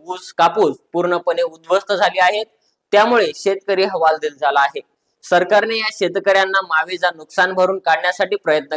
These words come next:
करावे असे शेतकऱ्यांची मागणी आहे. नांदेड शहरामध्ये सकाळी झालेल्या अवकाळी मुसळधार पावसामुळे शहरामध्ये रस्त्यावर जागोजागी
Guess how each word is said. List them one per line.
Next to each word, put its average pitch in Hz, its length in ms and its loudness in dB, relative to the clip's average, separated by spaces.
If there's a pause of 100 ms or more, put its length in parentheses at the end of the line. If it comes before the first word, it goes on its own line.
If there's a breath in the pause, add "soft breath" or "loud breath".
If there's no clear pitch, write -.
करावे 185 360 4 (360)
असे 185 380 2
शेतकऱ्यांची 180 680 -2
मागणी 151 380 -2
आहे. 143 260 -6 (2000)
नांदेड 208 420 4
शहरामध्ये 262 580 4
सकाळी 220 400 4
झालेल्या 220 380 2
अवकाळी 185 400 4
मुसळधार 175 460 0
पावसामुळे 180 680 0
शहरामध्ये 202 600 0
रस्त्यावर 180 440 0
जागोजागी 170 640 0